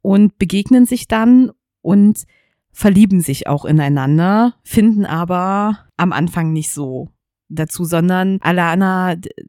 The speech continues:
sagt, „Nee, ich bin zu alt und, mm, d-, das geht nicht.“ Und dann, äh,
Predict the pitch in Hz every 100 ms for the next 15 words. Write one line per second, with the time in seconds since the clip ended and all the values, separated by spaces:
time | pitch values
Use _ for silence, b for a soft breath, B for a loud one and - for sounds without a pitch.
0 | _ 50 - 160 170 - 151 180 180 175
1 | 185 - - 180 - 180 - 156 165 170
2 | - - 170 170 165 B B B B B
3 | _ _ - 185 196 190 190 190 - -
4 | - - 180 196 - 175 - 180 175 -
5 | 175 180 180 175 - -